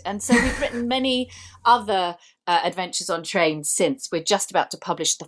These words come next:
fourth in that series in September. Um, but yes, I'm not here to talk about trains today. I'm actually here to talk to you about my newest book, Twitch, which is all about bird watching and is part of the Summer Reading Challenge.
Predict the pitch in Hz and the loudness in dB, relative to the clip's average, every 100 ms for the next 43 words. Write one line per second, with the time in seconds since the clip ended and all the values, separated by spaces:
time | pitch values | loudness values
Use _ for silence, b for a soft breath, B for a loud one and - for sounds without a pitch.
0 | _ 233 185 135 - - 160 156 147 - | _ 6 6 4 -4 -6 -4 -2 -2 0
1 | - 170 139 135 - 151 - - - 156 | 2 4 2 -2 -4 -6 -4 -4 -4 -4
2 | 139 - 156 B B B - 160 156 156 | -4 -6 -12 B B B -4 0 0 -2
3 | 156 - - - - 202 269 - 214 247 | -12 -16 -14 -10 -6 2 2 4 2 0
4 | 330 - - 359 302 - 370 370 359 - | -2 -4 -6 -4 -4 -2 -2 0 2 2
5 | - 330 403 202 - 156 139 120 - 180 | 0 -4 -4 -4 -4 -2 -2 -2 -2 0
6 | - - - 131 139 127 - - 208 - | 0 -2 -4 -4 -4 -4 -6 -4 -4 -2
7 | 151 147 139 123 147 139 170 254 185 - | -4 0 2 2 0 -4 2 4 4 2
8 | - - - - 160 - - B B 165 | -4 -10 -6 0 0 -2 -12 B B -8
9 | 180 190 196 196 196 - 254 254 - 139 | -4 0 0 2 0 2 2 2 0 -6
10 | - 113 131 151 151 147 180 170 160 160 | -6 -6 -8 -10 -10 -4 2 2 2 -8
11 | - 160 175 170 165 160 156 160 151 - | -6 -2 -2 -2 -6 -8 -10 -8 -6 -4
12 | 202 - - - - | -4 -6 -12 -10 -10